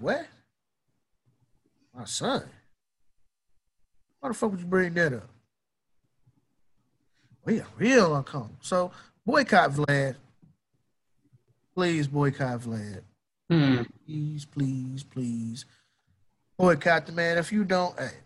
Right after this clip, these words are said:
Speaker 1: do what you do. But I have stopped following people for less.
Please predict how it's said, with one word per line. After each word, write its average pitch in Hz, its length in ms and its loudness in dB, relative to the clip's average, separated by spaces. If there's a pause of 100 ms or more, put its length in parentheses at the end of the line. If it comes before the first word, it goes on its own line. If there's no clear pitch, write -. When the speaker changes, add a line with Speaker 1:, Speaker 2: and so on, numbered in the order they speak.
(680)
Speaker 1:
do 160 140 2
what 151 180 0
you 151 80 -2
do. 123 260 -2 (480)
But 139 200 2 (1700)
I 175 300 10
have 156 640 4
stopped - 640 4 (220)
following 175 580 0
people 220 460 0
for - 220 -4
less. - 600 -4